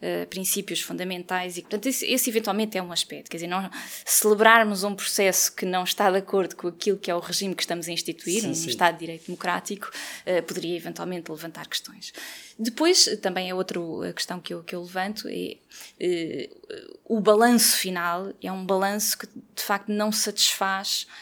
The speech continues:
Speaker 1: a quem procurava a tal justiça, não é? Portanto, aqui estamos a comentar o ajuste
Speaker 2: Mas,
Speaker 1: de contas.
Speaker 2: eh, foram,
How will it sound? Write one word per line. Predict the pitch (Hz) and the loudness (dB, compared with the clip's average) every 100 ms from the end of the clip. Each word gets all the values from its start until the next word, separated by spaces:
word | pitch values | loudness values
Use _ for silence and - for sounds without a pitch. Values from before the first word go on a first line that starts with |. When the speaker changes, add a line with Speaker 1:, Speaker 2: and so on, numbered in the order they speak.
| - | -10
Speaker 1:
a | 190 | -8
quem | 190 208 | -2 -2
procurava | 208 208 202 202 214 196 190 | 0 2 2 4 6 8 8
a | 196 | 4
tal | 196 196 196 | 6 4 4
justiça, | 175 196 - - 170 - 165 | 0 2 2 0 -4 -6 -8
não | 165 | -10
é? | 175 185 - - | -8 -8 -8 -14
Portanto, | - 180 | -12 -8
aqui | 190 226 | -4 6
estamos | 240 220 | 8 8
a | 220 | 6
comentar | 220 208 196 190 196 190 | 4 2 2 6 8 8
o | 196 | 6
ajuste | 190 | 6
Speaker 2:
Mas, | 208 - - | 6 6 6
Speaker 1:
de | |
contas. | 196 165 143 | 4 4 4
Speaker 2:
eh, | 156 | 2
foram, | 160 151 156 | 6 8 6